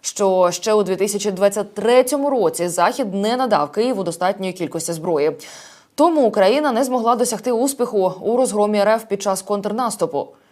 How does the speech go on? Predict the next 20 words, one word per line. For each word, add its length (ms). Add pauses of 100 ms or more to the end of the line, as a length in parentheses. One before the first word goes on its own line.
(420)
Вихід 380
із 140
затяжної 460
війни 320
з 40
Росією 440
генералу 540
здається 480
майже 360
неможливим, 680 (480)
оскільки 600 (120)
бойові 340
дії 320
переходять 560
до 100
позиційної 800
стадії, 540
що 280
дозволить 480
Федерації 720